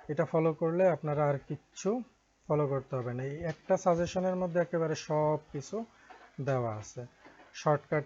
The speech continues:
টেকনিক থেকে শুরু করে সব দেওয়া আছে, একেবারে গণিতের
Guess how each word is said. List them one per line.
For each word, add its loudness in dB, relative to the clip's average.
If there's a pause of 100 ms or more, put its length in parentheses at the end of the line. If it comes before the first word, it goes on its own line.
টেকনিক -4
থেকে -4
শুরু -2
করে -2
সব -2
দেওয়া -4
আছে, -8 (540)
একেবারে -4
গণিতের -2